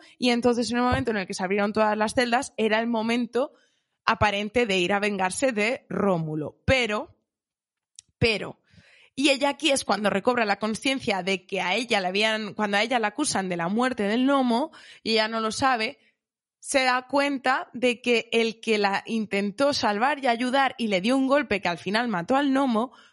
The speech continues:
fue Rómulo. Entonces también tendría motivos para vengarse de Rómulo por la muerte de su amigo, aparte por lo de esta, ¿no? Total, que todo esto queda así. Y, eh, la policía confirma que evidentemente todo es verdad, se llevan detenido al hombre elefante y además, eh, la policía se queda un poco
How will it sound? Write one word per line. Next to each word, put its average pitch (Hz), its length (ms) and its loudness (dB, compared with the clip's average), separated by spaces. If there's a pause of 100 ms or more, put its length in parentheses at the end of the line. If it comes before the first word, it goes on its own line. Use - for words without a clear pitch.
fue 294 240 0
Rómulo. 269 560 2
Entonces 196 300 -2
también 233 320 -2
tendría 277 480 0
motivos 247 640 -2
para 214 240 0
vengarse 214 560 -4
de 185 140 0
Rómulo 254 640 0 (540)
por 254 280 2
la 233 120 0
muerte 226 300 0
de 233 100 2
su 233 140 -2
amigo, 226 220 0
aparte 240 340 -2
por 196 160 -4
lo 165 100 -6
de 147 100 -10
esta, 147 240 -12
¿no? 254 200 -4 (800)
Total, 240 380 0
que 233 100 -2
todo 247 160 2
esto 240 240 -2
queda 277 160 2
así. 359 220 0 (600)
Y, 294 360 4
eh, 220 800 2
la 202 120 0
policía 214 400 0
confirma 247 460 0
que 294 80 -4
evidentemente 196 600 0
todo 175 180 2
es 175 120 0
verdad, 202 280 2
se 208 160 -4
llevan 185 220 -2
detenido 185 540 0
al 175 460 0
hombre 180 200 -4
elefante 311 680 -2
y 240 140 0
además, 233 480 0
eh, 202 160 -2
la 180 140 -2
policía 196 440 0
se 208 160 -6
queda 202 200 0
un 226 140 0
poco 269 640 4